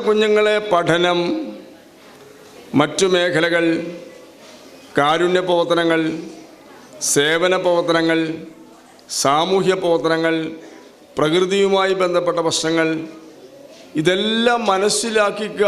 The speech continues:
എന്നുള്ളതാണ് ഓരോരോ പരിപാടിയിലൂടെ നമ്മൾ കാണുന്നത്.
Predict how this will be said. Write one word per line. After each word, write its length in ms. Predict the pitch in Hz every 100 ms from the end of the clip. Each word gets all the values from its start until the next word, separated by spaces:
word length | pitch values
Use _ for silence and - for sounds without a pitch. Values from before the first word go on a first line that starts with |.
| 196
എന്നുള്ളതാണ് 580 | 190 185 180 175 175 170 160 - - - - - - 143
ഓരോരോ 540 | 160 190 196 196 196 202 196
പരിപാടിയിലൂടെ 840 | 165 165 165 175 175 170 165 165 165
നമ്മൾ 180 | 151 147 131
കാണുന്നത്. 380 | 127 120 117